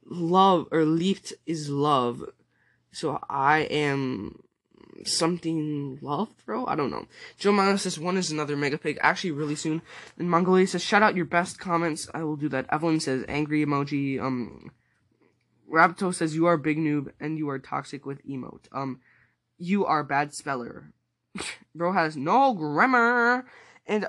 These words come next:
sure, I can be a big mo-, noob sometimes. And, bro, I'm actually so toxic with my emotes. I just spam pins whenever I can, just because I'm, just because I do, guys.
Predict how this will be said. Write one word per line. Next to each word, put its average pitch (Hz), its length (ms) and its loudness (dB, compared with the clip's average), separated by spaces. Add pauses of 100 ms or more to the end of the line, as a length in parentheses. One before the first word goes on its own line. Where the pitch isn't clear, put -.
sure, 220 260 2
I 202 100 6
can 202 140 -6
be 185 120 -2
a 165 40 0
big 156 140 -4
mo-, 151 340 -4 (260)
noob 165 260 -2
sometimes. 160 440 -2
And, 170 320 -4
bro, 185 220 4 (260)
I'm 220 160 6
actually 190 320 4
so 147 160 -2
toxic 143 440 -2
with 143 120 -2
my 139 160 0
emotes. 143 260 0
I 170 120 6
just 151 260 -2
spam 135 260 -2
pins 131 300 -4
whenever 131 380 -2
I 127 80 -2
can, 127 260 -6
just 143 180 -6
because 147 220 -6
I'm, 143 220 -2 (560)
just 254 160 -4
because 311 260 4
I 240 80 10
do, 147 180 0
guys. - 280 -6